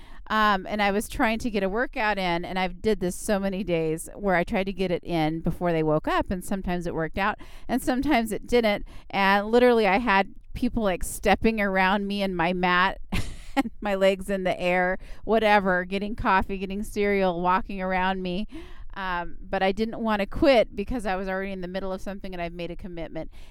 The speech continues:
And that was crazy, okay? So you have to be a little flexible and committed to your space, even if it's not the ideal space. And don't use that, um, lack of space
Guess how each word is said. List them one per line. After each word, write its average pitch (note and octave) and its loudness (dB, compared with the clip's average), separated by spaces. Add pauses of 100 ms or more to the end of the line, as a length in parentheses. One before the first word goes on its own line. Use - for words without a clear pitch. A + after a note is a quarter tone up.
And G3+ -4
that F3 0
was G#3+ -2
crazy, G#3 -4 (120)
okay? F3+ -4
So - -8
you G3 -6
have C4+ -4
to D4 -6
be A#3 -6
a A3 -2
little G3 -2
flexible F#3+ -6 (260)
and G3+ -6
committed G3+ 0 (120)
to F3+ 0
your F#3 -4
space, F3+ -6 (260)
even F4 -4
if G4 -4
it's E4+ -4
not C4 -2
the - -6
ideal G3+ 0
space. D#3 -2
And A#3 -2
don't A3 0
use A#3 -2
that, F#3+ 0
um, D#3+ -2
lack F3 -4
of F3 -10
space D#3+ -6